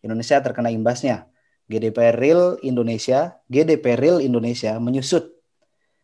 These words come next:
eh, sebesar nol koma dua persen, di mana sebelumnya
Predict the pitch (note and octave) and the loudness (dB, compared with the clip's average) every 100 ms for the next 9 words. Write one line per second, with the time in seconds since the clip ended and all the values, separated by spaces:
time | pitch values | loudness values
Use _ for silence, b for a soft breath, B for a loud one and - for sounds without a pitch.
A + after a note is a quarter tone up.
0 | _ _ - A2+ A2+ A2 A2 A#2 B2+ A#2+ | _ _ -2 0 0 -2 -8 -2 2 2
1 | A#2 A#2 A#2 A#2 A2 G#2+ A2 G#2 A#2 C3+ | 2 0 -2 -2 -6 -4 -4 -6 -4 0
2 | C#3 D3 A#2+ G#2+ A2 A2 A2+ A#2 G#2 A#2 | 2 0 -4 -4 -6 -6 -10 -10 -4 -2
3 | B2 B2+ C3 C3 | 0 0 0 -2